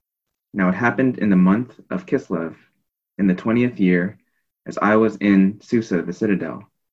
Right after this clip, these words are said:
that Hanani, one of my brothers, came with certain men from Judah. And I asked them concerning the Jews who escaped,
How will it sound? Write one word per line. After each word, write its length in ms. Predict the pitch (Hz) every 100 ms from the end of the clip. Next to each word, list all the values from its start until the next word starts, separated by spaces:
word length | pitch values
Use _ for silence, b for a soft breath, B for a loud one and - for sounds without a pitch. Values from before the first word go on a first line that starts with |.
| _ _ _
that 220 | 92 - - -
Hanani, 560 | 101 107 101 87 92 -
one 180 | - 98
of 100 | 98
my 140 | 98 87
brothers, 520 | 98 90 82 85 _ _ _
came 260 | 113 120 117
with 120 | 113
certain 340 | - - 117
men 300 | 92 90 92
from 180 | 98 95
Judah. 380 | 90 82 78 - _ _ _ _ _ _ -
And 140 | 92
I 60 | 87
asked 400 | 95 117 123 104
them 200 | 95 92
concerning 460 | 95 90 95 90
the 60 | 85
Jews 340 | 101 101 98
who 140 | 107 98
escaped, 560 | 98 - 80 - _